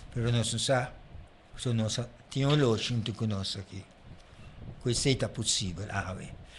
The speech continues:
E il tema di imperialismo europeo Nós também seguimos. Oyente, na mesa, pode buscar de um book, não. Busca de um book com uma visa, é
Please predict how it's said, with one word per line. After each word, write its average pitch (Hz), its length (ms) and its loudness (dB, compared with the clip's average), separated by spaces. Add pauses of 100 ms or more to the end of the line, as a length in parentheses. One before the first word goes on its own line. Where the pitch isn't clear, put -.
(340)
E 120 180 -2
il 120 180 -4
tema 175 560 8 (280)
di 160 260 -2
imperialismo 156 1600 8 (460)
europeo 143 1040 10 (840)
Nós 110 220 2
também 113 240 0
seguimos. 104 540 0
Oyente, 151 440 6
na 147 140 6
mesa, 147 260 6
pode 156 280 2
buscar 147 380 4
de 135 100 6
um 139 100 4
book, 139 400 2
não. 127 380 4 (720)
Busca 117 260 2
de 143 180 10
um 143 40 8
book 147 380 6
com 160 100 2
uma 139 180 8
visa, 135 580 6 (680)
é 135 340 4